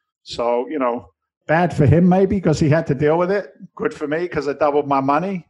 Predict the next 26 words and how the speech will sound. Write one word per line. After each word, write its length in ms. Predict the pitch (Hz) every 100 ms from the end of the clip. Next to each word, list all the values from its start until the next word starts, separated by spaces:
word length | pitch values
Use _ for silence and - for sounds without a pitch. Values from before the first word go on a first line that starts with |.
| _
but 140 | 156
good 140 | 180 165
for 120 | 165
him 160 | 156 170
'cause 160 | 180
he 80 | 196
doubled 300 | 185 180 175
his 200 | 240 220
money 280 | 143 143 185
without 240 | 196 190
putting 180 | 202 190
any 140 | 185
money 320 | 190 190 202 226
in, 260 | 156 117
right? 260 | 123 143 175
So 340 | 156 143 131 - _ _ _ _
being 200 | 170 170
creative 520 | 165 165 160 156 151 143
at 100 | 135
the 80 |
same 300 | 131 143 131
time 280 | 123 139 131
and 80 | 123
understand 460 | 127 123 - 127 120
everybody's 500 | 117 117 117 113 95
value, 680 | 123 120 120 117 113 107